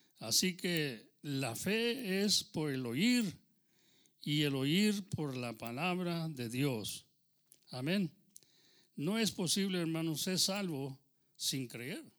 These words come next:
Tenemos que creer <laughs> primeramente para ser salvos, ¿verdad? Y el creer depende del oír, del oír. Y por eso tenemos que anunciar, tenemos que hablar del evangelio. Y el evangelio es verdadero.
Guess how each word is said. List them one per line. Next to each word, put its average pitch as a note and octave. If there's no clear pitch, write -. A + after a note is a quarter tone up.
Tenemos D#3
que C#3+
creer C#3
<laughs> -
primeramente D#3
para A#2
ser C3
salvos, A#2+
¿verdad? D#3
Y A3
el D3
creer D3+
depende E3+
del C3
oír, A#2
del A#2+
oír. B2+
Y E3
por D#3+
eso F3
tenemos E3
que F3
anunciar, E3
tenemos D#3
que F3
hablar E3+
del C3
evangelio. B2
Y D3+
el E3
evangelio F3+
es A3
verdadero. F3+